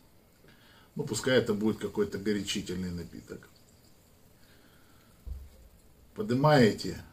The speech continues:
рюмку, и когда все вас внимательно слушают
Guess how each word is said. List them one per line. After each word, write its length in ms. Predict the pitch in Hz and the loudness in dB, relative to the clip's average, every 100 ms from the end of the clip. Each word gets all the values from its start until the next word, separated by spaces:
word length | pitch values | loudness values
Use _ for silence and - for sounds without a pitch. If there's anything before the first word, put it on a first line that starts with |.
| - | -14
рюмку, 560 | 95 95 90 - 120 135 - - - - - - - - - - - - _ - - _ - - - - - - - - - - - - - - | -10 -8 -8 -6 -6 -8 -16 -20 -20 -20 -20 -20 -20 -20 -20 -20 -20 -20 _ -20 -20 _ -20 -20 -20 -20 -20 -20 -20 -20 -20 -20 -20 -20 -20 -8
и 80 | 120 | -4
когда 400 | 117 107 110 107 | 0 0 2 2
все 480 | - - 104 92 - - - - | 0 0 0 0 -4 -18 -20 -20
вас 400 | 92 101 98 - | -12 -8 -8 -8
внимательно 680 | 95 101 120 110 92 98 98 | -6 2 6 6 2 -2 -2
слушают 600 | - 139 143 - 82 | -4 -4 -6 -6 -8